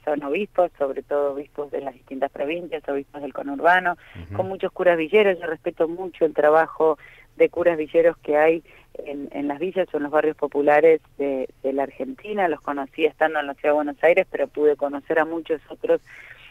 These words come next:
Speaker 1: eh, a lo largo y a lo ancho del país y con mucho compromiso, no solo en trabajar con familias en situación de vulnerabilidad, sino en temas muy difíciles como son las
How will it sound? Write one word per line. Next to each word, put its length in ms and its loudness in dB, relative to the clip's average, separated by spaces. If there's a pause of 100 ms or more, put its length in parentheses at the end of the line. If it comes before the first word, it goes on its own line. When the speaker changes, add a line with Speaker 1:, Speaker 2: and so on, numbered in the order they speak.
(180)
Speaker 1:
eh, 260 -2
a 80 2
lo 140 4
largo 260 4
y 60 8
a 80 8
lo 80 4
ancho 260 0
del 140 2
país 460 4
y 100 -6
con 240 -2
mucho 340 0
compromiso, 800 2 (260)
no 140 -2
solo 240 6
en 100 -2
trabajar 540 4
con 240 0
familias 420 0
en 140 -10
situación 340 -6
de 60 -2
vulnerabilidad, 840 0
sino 180 -6
en 120 -10
temas 280 -4
muy 220 -8
difíciles 460 -6
como 240 -12
son 160 -8
las 100 -6